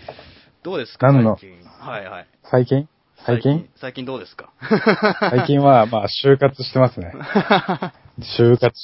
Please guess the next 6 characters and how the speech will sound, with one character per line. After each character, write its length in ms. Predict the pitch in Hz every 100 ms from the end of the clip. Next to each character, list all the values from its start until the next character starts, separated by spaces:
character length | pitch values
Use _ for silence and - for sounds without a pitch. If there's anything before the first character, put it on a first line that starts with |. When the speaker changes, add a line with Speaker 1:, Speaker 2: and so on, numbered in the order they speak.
| -
Speaker 2:
就 120 | 117
活。 420 | 117 - 117 110 - - - 151 _ _ _ _ -
<laughs> 320 | - - - - 135 - 131 - - _ _ _ _ _ _ _ _ _ _ _
本 200 | _ 113 104
当 100 | -
に、 220 | 95 95